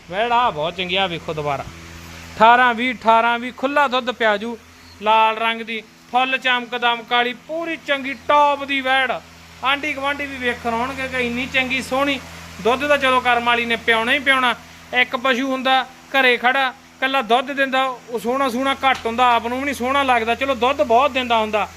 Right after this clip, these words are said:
ਇਹ ਦੁੱਧ ਵੀ ਬਹੁਤ ਦਿਓ ਤੇ ਖੜੀ ਘਰੇ ਵੀ ਸੋਹਣੀ ਲੱਗੂ ਤੇ ਆਂਢੀ ਗੁਆਂਢੀ ਵੀ ਜਦੋਂ ਆਊਗਾ, ਲੱਗਣਾ, "ਯਾਰ, ਬਲਾ ਚੰਗੀ ਵੱਛੀ ਕਿੱਧਰੋਂ ਲੈ ਆਇਆ?"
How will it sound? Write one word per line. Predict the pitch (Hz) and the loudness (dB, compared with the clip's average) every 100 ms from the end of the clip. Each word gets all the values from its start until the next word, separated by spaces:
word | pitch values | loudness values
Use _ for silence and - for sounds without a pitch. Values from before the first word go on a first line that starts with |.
| - - - - - | -16 -20 -20 -16 -6
ਇਹ | 269 | -4
ਦੁੱਧ | 214 233 254 | 2 2 2
ਵੀ | 311 302 | -2 0
ਬਹੁਤ | 269 294 302 | 4 4 2
ਦਿਓ | 285 294 294 - - - - | 0 -2 -2 -10 -20 -14 -10
ਤੇ | |
ਖੜੀ | 285 240 262 311 | -4 0 2 2
ਘਰੇ | 294 240 233 | 2 4 4
ਵੀ | 269 | 0
ਸੋਹਣੀ | 285 285 320 311 | -2 -2 0 2
ਲੱਗੂ | 294 302 302 285 | 2 0 -10 -4
ਤੇ | 294 | 0
ਆਂਢੀ | 285 294 320 | 2 2 -2
ਗੁਆਂਢੀ | 285 285 302 311 | 0 0 0 -2
ਵੀ | 277 | -4
ਜਦੋਂ | 269 269 | -2 0
ਆਊਗਾ, | 262 262 | 0 0
ਲੱਗਣਾ, | 247 247 254 | -2 0 -2
"ਯਾਰ, | 247 | -2
ਬਲਾ | 220 208 226 | 0 0 0
ਚੰਗੀ | 220 220 | -2 -4
ਵੱਛੀ | 220 208 214 | -4 -4 -4
ਕਿੱਧਰੋਂ | 240 247 262 | -4 -2 0
ਲੈ | 254 233 | 2 2
ਆਇਆ?" | 202 | 2